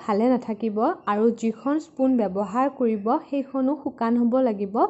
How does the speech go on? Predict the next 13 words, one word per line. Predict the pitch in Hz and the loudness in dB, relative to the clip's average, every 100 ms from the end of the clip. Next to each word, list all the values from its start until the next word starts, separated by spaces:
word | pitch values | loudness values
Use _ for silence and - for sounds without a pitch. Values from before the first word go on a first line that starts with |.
| - - - | -2 -20 -12
একেবাৰে | - - 226 220 254 | -10 -2 -2 2 0
পানী | 349 262 233 247 277 269 | 0 -2 2 2 2 -2
লাগি | 220 208 202 | -2 -2 -2
থাকিব | 233 233 240 220 | -4 -4 -4 0
নালাগে। | 240 226 202 202 208 392 - - - - | 2 0 0 -2 2 2 0 -12 -20 -12
আ, | - | -8
তেতিয়া | 220 262 - 302 | -4 -4 0 0
আপোনালোকে | 226 226 220 220 285 | 0 -2 -4 0 -2
এমাহলৈ | - 202 214 214 233 240 | -2 -2 -4 -2 0 0
ধুনীয়াকৈ | 262 - 208 214 233 262 | -2 -2 -2 -2 -2 -2
ষ্ট'ৰ | 277 - 220 | -2 -2 -2
কৰি | 220 226 240 | 0 0 0
ৰাখিব | 220 202 196 220 | -2 -6 -4 -4